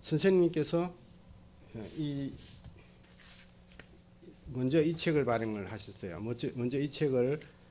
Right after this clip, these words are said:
이것, 이것도 똑같은 책인데 이, 이 책을 발-, 발행을 했어요. 급히. 그러고 나서 그 다음에 보완을 해가지고 이 책을 또 발행을 했습니다. 예, 그래서 이 책은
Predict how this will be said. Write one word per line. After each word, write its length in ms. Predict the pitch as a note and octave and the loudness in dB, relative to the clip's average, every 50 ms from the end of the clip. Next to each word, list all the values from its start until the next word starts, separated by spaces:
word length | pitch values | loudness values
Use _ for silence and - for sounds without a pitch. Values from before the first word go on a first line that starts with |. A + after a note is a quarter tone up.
| - - - - - - - | -20 -20 -20 -20 -20 -10 -6
이것, 200 | D3+ C#3+ C#3+ D3 - | -6 -4 -4 -4 -2
이것도 300 | F3+ E3+ E3+ E3+ D3+ C3 | 0 0 0 2 0 -2
똑같은 380 | - G#2 - B2+ B2+ - C#3 A#2+ | -4 -4 -4 -4 -4 -4 -4 -6
책인데 340 | C3 A#2+ A2 A2 G#2 G2+ - | -4 -4 -4 -4 -4 -4 -4
이, 220 | - C#3+ C#3+ - - - - | -4 -4 -6 -6 -8 -10 -10
이 80 | D3 | -8
책을 300 | - - D#3+ C#3+ C3 A#2 | -4 -2 0 0 0 0
발-, 440 | - B2 B2 C3 C3 C3 B2+ A#2 - - - - - | 0 0 0 2 2 0 -2 -2 -6 -8 -12 -8 -4
발행을 440 | A#2+ A#2+ C3 C3+ B2+ B2 A#2 A2+ A#2 | -2 -2 0 0 -2 -2 -4 -4 -6
했어요. 380 | B2 A2+ - A2+ G2 E2+ D#2 - - - - | -8 -8 -8 -8 -8 -8 -10 -12 -16 -14 -8
급히. 540 | - B2 - - - G#2+ G#2 B2+ F3 G3 - - - - - - - - - - - | -8 -8 -6 -6 -4 -2 -2 0 -2 -2 -4 -10 -20 -20 -20 -20 -20 -20 -20 -10 -4
그러고 260 | - E3+ E3 D#3+ D#3+ | 0 2 4 4 4
나서 320 | C#3+ C#3+ D3+ D3+ - E3 - | 4 4 2 2 0 -2 -2
그 80 | B2 | 0
다음에 420 | A#2 C#3 D3 C#3+ C#3+ C#3+ C#3+ C3+ - - - - - - - - - | 2 2 4 4 4 2 0 0 -4 -8 -18 -20 -20 -20 -20 -10 -6
보완을 440 | G2+ G2+ A#2+ C3+ C#3+ C#3+ C#3+ C3 A#2 | -2 0 2 2 2 2 0 -2 -2
해가지고 400 | A#2 A#2 A#2+ A#2 A#2+ A#2 A2 F#2 | -2 -2 -2 -2 -2 -4 -4 -6
이 80 | G2+ | -8
책을 420 | - - A#2+ G#2+ G2+ F#2+ F#2 F2+ - - - - | -8 -8 -8 -6 -4 -4 -6 -6 -10 -14 -16 -12
또 120 | - G2+ F#2 | -10 -10 -8
발행을 480 | - A2 G#2 G#2 G#2 G2 F#2+ F#2 G2+ - - - - - - - B2+ | -4 -4 -2 -2 -2 -4 -6 -8 -10 -12 -16 -20 -20 -20 -14 -10 -10
했습니다. 540 | A#2 A2+ - A2 G2+ F2+ E2 F2+ F2+ A2+ C#3 - - - - - - - - - - - - - - - - - - - - - | -10 -8 -8 -10 -10 -10 -10 -10 -10 -10 -12 -14 -16 -20 -20 -20 -20 -20 -20 -20 -20 -20 -20 -20 -20 -20 -20 -20 -20 -20 -16 -10
예, 240 | G#2+ G#2+ G2+ G2+ G2 - | -8 -6 -4 -4 0 4
그래서 220 | - G3 G3 F#3+ | 4 6 6 4
이 120 | - G3+ F#3 | 2 0 0
책은 480 | - A3 G#3+ G3 G#3 G3 D#3 A#2 - | 2 4 4 4 6 4 4 4 2